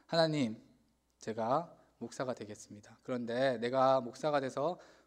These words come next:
복음을 전하는데 내 이 저는 다리가, 어, 방해가 되면 안 되니까 고쳐주세요." 하고 사 년을 기도를 했습니다. 사 년을. 근데 다리는 고쳐지지 않고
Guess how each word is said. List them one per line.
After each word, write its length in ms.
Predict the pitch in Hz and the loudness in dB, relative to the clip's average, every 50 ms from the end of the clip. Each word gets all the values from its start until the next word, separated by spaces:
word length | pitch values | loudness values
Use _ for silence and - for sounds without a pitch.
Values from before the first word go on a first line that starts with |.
| _ _ | _ _
복음을 420 | - 143 151 175 175 175 175 160 | -4 -4 -2 -4 -6 -6 -6 -6
전하는데 920 | 131 - 131 139 147 151 156 147 135 135 131 139 143 139 127 107 - - - _ _ _ _ _ | -6 -4 -2 -2 -2 -2 -4 -4 -2 0 2 2 4 2 0 -2 -6 -12 -20 _ _ _ _ _
내 120 | 120 127 127 | -4 -2 0
이 80 | 127 123 | 0 -2
저는 320 | - 127 127 131 135 135 | -2 -2 -4 -2 -4 -4
다리가, 720 | - 123 120 123 127 120 117 113 120 123 120 113 107 107 - - - _ _ _ _ _ _ _ _ _ | -6 -6 -4 -4 -2 -2 0 2 2 4 2 2 0 -6 -12 -20 -20 _ _ _ _ _ _ _ _ _
어, 180 | - 107 101 101 | -14 -14 -12 -6
방해가 340 | - 127 127 135 131 120 117 | -2 0 0 2 2 0 0
되면 240 | 123 120 120 110 101 | -2 -4 -4 -6 -8
안 80 | 101 | -6
되니까 580 | 101 113 113 110 107 - 107 104 104 101 - - _ _ _ | -6 -6 -6 -6 -8 -10 -10 -10 -10 -12 -14 -18 _ _ _
고쳐주세요." 680 | - - 127 - - 113 104 101 - - 101 101 98 98 | -4 -4 -4 -2 -2 -4 -4 -6 -6 -6 -6 -4 -6 -8
하고 460 | 98 104 104 - 104 104 110 135 160 - - _ _ _ _ _ _ _ - - _ _ _ _ _ | -10 -12 -12 -10 -10 -8 -8 -8 -10 -12 -16 _ _ _ _ _ _ _ -20 -20 _ _ _ _ _
사 280 | - - - 139 147 | -12 -4 2 4 6
년을 380 | 165 175 175 165 156 135 123 123 | 6 6 6 4 4 2 0 0
기도를 280 | - 123 123 113 101 101 | -4 -4 -4 -4 -6 -6
했습니다. 380 | 92 - - 107 107 - - | -10 -10 -10 -10 -10 -12 -12
사 160 | - - 110 | -10 -6 -4
년을. 360 | 107 110 107 104 101 110 120 - _ _ _ _ _ _ - - _ _ _ _ - - - | -4 -4 -4 -6 -8 -10 -14 -16 _ _ _ _ _ _ -20 -20 _ _ _ _ -20 -8 0
근데 640 | - 135 135 127 131 139 143 143 127 110 - - - - - - _ - | 2 4 6 8 8 8 10 8 8 6 2 -6 -18 -20 -20 -20 _ 2
다리는 500 | - 127 135 156 165 165 160 156 151 - | 4 4 6 6 4 4 4 2 2 2
고쳐지지 720 | - 160 - - - - - 127 - - 120 113 110 110 - _ _ _ | 2 2 4 4 4 2 2 -2 -8 -8 -8 -8 -8 -10 -14 _ _ _
않고 520 | - 113 117 117 - - 107 110 123 135 | -12 -10 -10 -10 -10 -10 -10 -10 -10 -12